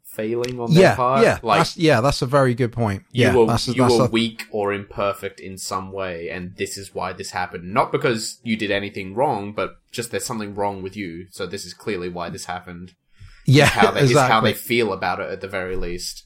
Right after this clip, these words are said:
Speaker 1: Yeah.
Speaker 2: Yeah, yeah, which is, yeah, a-, and it just shows how, how deep they go, I think, with it. So, no, I think
Speaker 1: Mm.
Speaker 2: it's, I think it's very good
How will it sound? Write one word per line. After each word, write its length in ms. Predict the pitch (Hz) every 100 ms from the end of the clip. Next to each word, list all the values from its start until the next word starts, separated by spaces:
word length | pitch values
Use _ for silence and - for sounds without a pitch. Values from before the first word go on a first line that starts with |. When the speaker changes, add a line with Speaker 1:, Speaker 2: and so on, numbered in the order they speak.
| -
Speaker 1:
Yeah. 340 | 110 92 95 - -
Speaker 2:
Yeah, 240 | 135 110 - _ _ -
yeah, 260 | 120 110 101 -
which 280 | 104 -
is, 220 | 131 117 - - - - _ _ _ -
yeah, 220 | 120 98
a-, 260 | 104 117
and 120 | 101 139
it 120 | 135
just 180 | 160 -
shows 300 | 131 127 123
how, 260 | 120 113 113 -
how 140 | 113 120
deep 380 | 107 113 107 -
they 140 | 101
go, 320 | 101 123 117
I 60 | 95
think, 260 | - 95 71
with 160 | 90
it. 180 | 95 -
So, 200 | - 104 113
no, 200 | 117 110
I 60 |
think 260 | 113 139 101
Speaker 1:
Mm. 40 | 110
Speaker 2:
it's, 280 | - - -
I 80 | 101
think 240 | 104 104 101
it's 140 | 92
very 320 | - 107 98
good 220 | 92 95